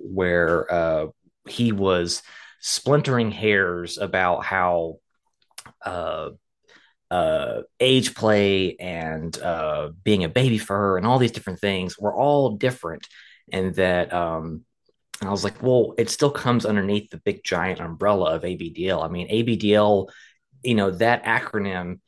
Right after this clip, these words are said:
has been the, you know, nice little candy wrapper that has kind of wrapped us all together. And we, underneath that wrapper umbrella, whatever analogy you want to use, you know, you have these different branching sects that come off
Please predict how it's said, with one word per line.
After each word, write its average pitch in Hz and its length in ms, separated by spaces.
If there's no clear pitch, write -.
has 98 240
been 92 540
the, 95 680
you 120 80
know, 95 100
nice 113 380
little 113 100
candy 117 340
wrapper 92 420
that 92 120
has 90 240
kind 104 220
of 90 120
wrapped 101 280
us 104 100
all 90 180
together. 98 600
And 104 220
we, 95 260
underneath 127 380
that 98 300
wrapper 101 420
umbrella, 101 380
whatever 113 320
analogy 104 400
you 101 80
want 92 100
to 87 80
use, 120 400
you 127 100
know, 101 140
you 110 160
have 107 360
these 101 180
different 98 500
branching 95 480
sects - 400
that - 80
come 101 220
off 127 300